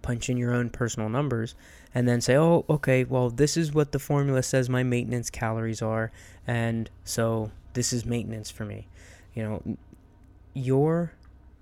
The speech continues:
uh, metabolism is not a fixed thing, right? So it, it fluctuates day to day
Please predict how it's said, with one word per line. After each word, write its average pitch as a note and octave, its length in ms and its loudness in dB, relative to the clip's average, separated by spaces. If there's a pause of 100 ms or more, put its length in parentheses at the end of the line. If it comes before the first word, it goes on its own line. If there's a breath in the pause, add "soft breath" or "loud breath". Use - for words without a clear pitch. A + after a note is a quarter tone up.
(140)
uh, B2 520 -12
metabolism A2+ 1000 -2
is A#2+ 220 -4
not A#2 240 0
a A2+ 40 -2
fixed - 440 -4
thing, G#2 360 -6 (200)
right? G#2+ 320 -8
So A2 140 -4
it, A2+ 160 -2
it F#2 180 -2
fluctuates C#3+ 600 4
day A#2+ 180 2
to A#2 100 -4
day - 260 -4